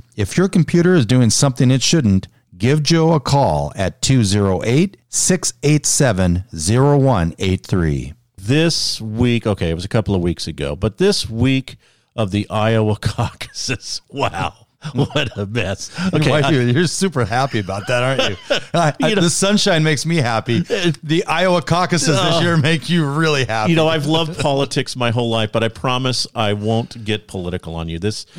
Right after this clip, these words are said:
Speaker 2: this <laughs> actually has direct applicability to what we're gonna talk
Speaker 1: But I
Speaker 2: about
Speaker 1: wanna
Speaker 2: today.
Speaker 1: talk about global warming today.
Speaker 2: That's right. That's right. Well, <laughs> you know,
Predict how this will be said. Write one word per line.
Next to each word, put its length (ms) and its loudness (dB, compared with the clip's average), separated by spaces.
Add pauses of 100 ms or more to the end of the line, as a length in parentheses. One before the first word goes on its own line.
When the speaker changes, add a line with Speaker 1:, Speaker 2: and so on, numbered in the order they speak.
(160)
Speaker 2:
this 260 -4
<laughs> 40 -20
actually 460 -4
has 400 0
direct 560 -2
applicability 760 -4 (340)
to 100 -4
what 160 -2
we're 80 -4
gonna 120 -4
talk 200 -4
Speaker 1:
But 40 -4
I 40 -2
Speaker 2:
about 60 -2
Speaker 1:
wanna 160 -4
Speaker 2:
today. 80 -6
Speaker 1:
talk 120 -6
about 240 -8
global 300 -10
warming 380 -10
today. 120 -2
Speaker 2:
That's 180 -2
right. 320 -4
That's 300 -4
right. 320 -4
Well, 380 -2 (300)
<laughs> 340 -20
you 80 0
know, 160 0